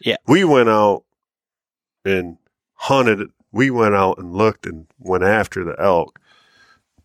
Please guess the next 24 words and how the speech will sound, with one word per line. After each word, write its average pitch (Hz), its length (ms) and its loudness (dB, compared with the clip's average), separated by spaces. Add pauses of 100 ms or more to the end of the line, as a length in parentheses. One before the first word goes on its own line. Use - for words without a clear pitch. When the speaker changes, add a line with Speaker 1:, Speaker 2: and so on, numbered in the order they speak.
(140)
Speaker 2:
on 107 200 0
our 98 160 2
own. 87 220 0
I 85 40 -12
mean, 85 280 -10 (120)
we 110 120 0
had 104 140 2
a 92 60 -4
little 101 220 0
bit 92 140 0
of 87 100 -6
guidance, 92 600 0
you 98 100 -6
know, 85 220 -8 (1200)
but - 200 -4
I 92 40 -10
mean, 92 120 0
I 87 120 4
guess 92 200 0
that's 101 220 -2
what 90 80 -8
you're 85 100 -6
paying 101 440 -4
for. 82 420 -6